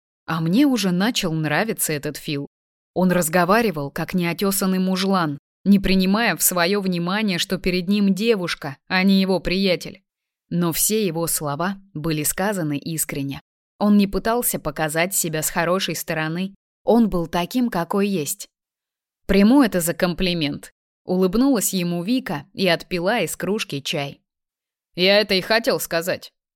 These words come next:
Это я, кстати, записал Беркута к тебе на прием. Хотел, чтобы ты ему помогла справиться с депрессией или что там у него было. И, видимо, я не прогадал», с гордостью произнес мужчина.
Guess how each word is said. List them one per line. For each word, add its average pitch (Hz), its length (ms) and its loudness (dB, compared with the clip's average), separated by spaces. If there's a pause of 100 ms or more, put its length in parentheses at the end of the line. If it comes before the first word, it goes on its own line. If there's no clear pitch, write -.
Это 190 220 0
я, 269 220 4
кстати, - 420 -4
записал 170 500 -2
Беркута 202 480 -2
к - 80 -14
тебе 190 260 -2
на 156 100 -4
прием. 180 400 -2 (320)
Хотел, 254 360 -2
чтобы 202 300 0
ты 196 120 -4
ему 208 260 0
помогла 190 540 -2
справиться 190 560 -2
с 156 60 -10
депрессией 170 680 -4
или 165 120 -4
что 226 260 -2
там 175 160 -4
у 156 40 -6
него 156 240 -4
было. 165 300 -6 (320)
И, 214 240 2
видимо, 220 440 0
я 180 180 2
не 185 120 -2
прогадал», 185 680 -2 (280)
с 160 160 -4
гордостью 170 800 -2
произнес 156 640 -6
мужчина. 143 640 -6